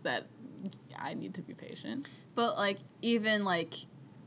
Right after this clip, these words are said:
Speaker 2: whether it's, like, me being late or it's, like, <laughs> or it's, like, "Hey, you don't wanna do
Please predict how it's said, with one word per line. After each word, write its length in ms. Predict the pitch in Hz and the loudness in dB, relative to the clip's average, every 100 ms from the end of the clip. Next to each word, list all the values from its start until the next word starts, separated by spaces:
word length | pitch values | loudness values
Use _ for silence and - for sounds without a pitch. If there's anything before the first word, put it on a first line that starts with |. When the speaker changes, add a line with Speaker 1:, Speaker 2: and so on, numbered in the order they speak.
| - | -6
Speaker 2:
whether 340 | 202 180 175 | 2 4 4
it's, 220 | 165 147 - | 0 2 2
like, 260 | 156 160 | 0 0
me 320 | 190 175 175 | 0 2 4
being 400 | 175 170 165 165 160 | 2 0 -2 -2 -2
late 400 | 147 160 160 - | 0 0 -2 -6
or 300 | 175 170 165 | -4 -2 0
it's, 280 | 156 160 - | -2 2 4
like, 1120 | - 165 - - 302 - 233 - 269 - - - - | 6 6 6 6 6 8 8 8 8 6 4 -2 2
<laughs> 60 | |
or 160 | 226 220 | 8 10
it's, 160 | 220 233 | 10 10
like, 300 | 214 214 - - - - | 10 8 0 -8 -14 4
"Hey, 440 | 302 320 320 277 | 10 12 12 8
you 320 | 233 202 240 | 6 6 8
don't 220 | 269 269 | 8 6
wanna 360 | 262 269 262 262 208 | 6 6 8 6 4
do 560 | - 226 247 254 262 | 4 4 6 6 6